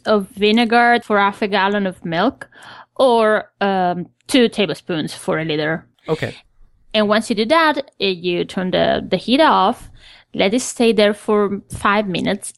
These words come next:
Speaker 1: and you filter it. I used the filter that you normally use for coffee,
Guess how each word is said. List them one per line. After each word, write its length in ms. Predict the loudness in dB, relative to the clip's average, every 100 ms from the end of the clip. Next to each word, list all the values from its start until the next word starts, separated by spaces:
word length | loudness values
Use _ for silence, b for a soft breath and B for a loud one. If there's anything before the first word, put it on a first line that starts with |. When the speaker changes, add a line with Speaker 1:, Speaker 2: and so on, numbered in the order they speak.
| _
Speaker 1:
and 200 | 2 2
you 100 | 2
filter 720 | -4 -16 -2 0 0 -2 -6 -4
it. 220 | -4 -4 -2
I 140 | 0
used 520 | 2 2 0 -2 -8 -6
the 140 | -4
filter 400 | -4 0 0 0 0
that 160 | 0
you 140 | 0 -2 -2
normally 300 | 0 2 2
use 220 | 0 0
for 120 | -8
coffee, 560 | -4 -2 -2 0 -2